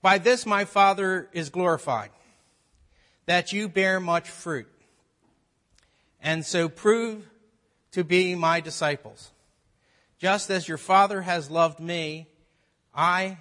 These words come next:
have also loved you. Abide in my love." Now we're gonna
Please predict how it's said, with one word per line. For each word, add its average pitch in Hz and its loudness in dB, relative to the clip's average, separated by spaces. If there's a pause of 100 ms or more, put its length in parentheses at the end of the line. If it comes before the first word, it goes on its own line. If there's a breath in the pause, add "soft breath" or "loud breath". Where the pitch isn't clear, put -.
(120)
have 156 0
also 165 -2
loved 151 0
you. 123 -12 (400)
Abide 120 -2 (260)
in 127 -16
my 123 -8
love." 120 -12 (1400 soft breath)
Now 143 -4
we're 190 0
gonna 185 0